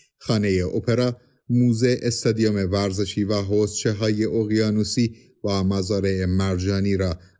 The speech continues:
علاوه بر ده پروژه توریستی ویژه را در چهارچوب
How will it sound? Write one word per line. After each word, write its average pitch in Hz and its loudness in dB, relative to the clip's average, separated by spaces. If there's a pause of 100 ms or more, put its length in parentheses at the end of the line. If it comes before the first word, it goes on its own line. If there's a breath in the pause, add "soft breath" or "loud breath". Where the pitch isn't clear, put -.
(140)
علاوه 104 0
بر 104 -2
ده 101 -2
پروژه 110 0
توریستی 110 0
ویژه 113 0
را 104 0
در 104 0
چهارچوب 110 -2